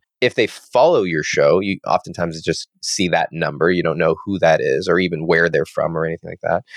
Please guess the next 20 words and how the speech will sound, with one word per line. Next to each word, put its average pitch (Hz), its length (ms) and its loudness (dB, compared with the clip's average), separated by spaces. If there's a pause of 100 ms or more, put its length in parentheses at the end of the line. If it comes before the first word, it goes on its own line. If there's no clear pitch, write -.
(380)
I 160 80 2
don't 190 180 2
know 147 200 6
about 127 240 2
the 117 80 -4
subscription 123 680 0
data 107 420 4
that 98 160 2
you're 95 140 2
getting 98 420 2
from 98 560 2 (380)
Apple 92 320 0
subscriptions 85 840 -4 (140)
or 82 680 4
any 95 160 4
of 90 60 0
these 85 160 2
other 80 180 4
ones. 85 180 4
Obviously, 95 680 0